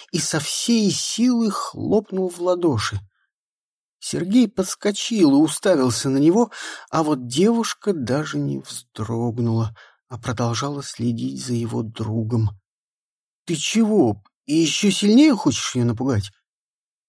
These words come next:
Валера покачал головой, а потом кивнул на девушку.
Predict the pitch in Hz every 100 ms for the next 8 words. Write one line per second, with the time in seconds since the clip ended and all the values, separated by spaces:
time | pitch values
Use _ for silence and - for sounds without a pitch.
0 | _ _ _ _ - 85 90 117 127 113
1 | 113 107 135 120 110 117 117 117 160 175
2 | - 107 117 - 147 147 - 127 131 135
3 | 131 131 123 120 110 110 - - -